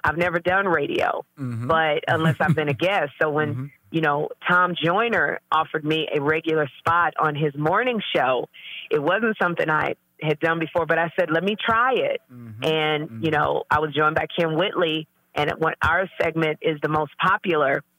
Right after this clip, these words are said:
Speaker 1: for the last four years running. So we, and they added a second day to us being co-hosts on Tom Joyner's radio show. So that was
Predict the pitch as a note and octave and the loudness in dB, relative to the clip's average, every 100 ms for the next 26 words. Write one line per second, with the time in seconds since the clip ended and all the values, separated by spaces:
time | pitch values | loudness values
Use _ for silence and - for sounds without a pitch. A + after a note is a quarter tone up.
0 | _ _ _ - - D#3 D#3 E3 E3+ - | _ _ _ -8 -2 2 2 2 0 -2
1 | E3 D#3 D#3+ C#3+ D3+ F#3 G#3+ D#3 - D3 | -2 0 0 0 0 0 0 -2 -2 0
2 | D#3+ - D3+ D3+ D3+ - E3 D#3+ D3+ C3+ | 0 0 -2 0 -2 0 0 0 -2 -4
3 | - F3 D3+ D3+ D#3+ G3 F3+ C#3+ - _ | -4 -2 -2 -2 0 0 0 -4 -8 _
4 | _ _ D3 D3+ D3 D#3 D3+ E3 D3+ D3+ | _ _ -2 0 0 -2 0 0 0 -2
5 | D3 D3 D3 D3 D3 D3 D3 C#3 D#3 B3 | 0 -2 2 0 2 -2 0 0 0 0
6 | G3+ C#3 - - - - - - - _ | -2 -2 -2 -2 -2 -2 -10 -20 -20 _
7 | E3 D#3 E3+ - G#3 | 0 2 0 2 0